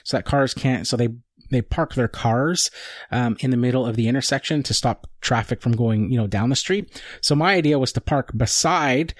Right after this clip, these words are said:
the police car, blocking the street as well with my truck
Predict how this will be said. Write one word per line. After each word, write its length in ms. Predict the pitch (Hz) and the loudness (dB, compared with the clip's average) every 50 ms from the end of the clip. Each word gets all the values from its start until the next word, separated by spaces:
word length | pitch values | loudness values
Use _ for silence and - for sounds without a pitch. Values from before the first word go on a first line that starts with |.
| - - - - - - | -16 -20 -20 -20 -16 -8
the 380 | 117 120 135 131 127 127 123 - - | -2 0 2 2 4 2 2 2 0
police 400 | - - 127 175 233 254 - - | -2 0 2 2 2 2 0 -2
car, 480 | - - - 120 110 117 151 180 - - _ - - - | -2 0 0 2 2 2 2 0 -2 -6 _ -20 -14 -6
blocking 540 | - 117 123 143 147 - - - 143 131 131 | -2 -2 0 2 0 0 0 2 2 2 2
the 60 | 120 | 2
street 360 | - - - 160 156 156 - | 0 0 0 2 0 2 2
as 160 | 131 113 113 | 0 0 0
well 280 | 135 185 185 160 139 131 | 2 2 2 4 2 2
with 220 | 131 131 120 - | 2 2 0 0
my 140 | 135 131 131 | 0 0 0
truck 440 | - - - - 131 123 - - - | -2 -2 0 0 0 0 -2 -6 -18